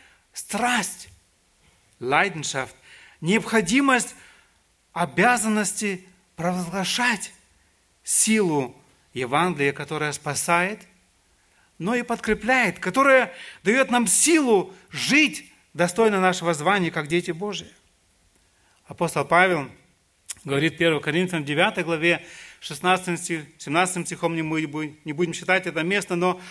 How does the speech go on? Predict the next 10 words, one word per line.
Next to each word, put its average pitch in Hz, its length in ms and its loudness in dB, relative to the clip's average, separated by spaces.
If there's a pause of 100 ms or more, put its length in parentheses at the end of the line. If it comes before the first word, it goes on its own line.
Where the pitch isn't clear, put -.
(180)
он 175 160 2
говорит 233 300 2
о 226 80 2
том, 262 220 0
что 247 340 2 (460)
«я 233 240 -2
обязан 208 560 2 (1600)
нести 143 300 -4
Евангелие 139 420 0
дальше». 165 400 -8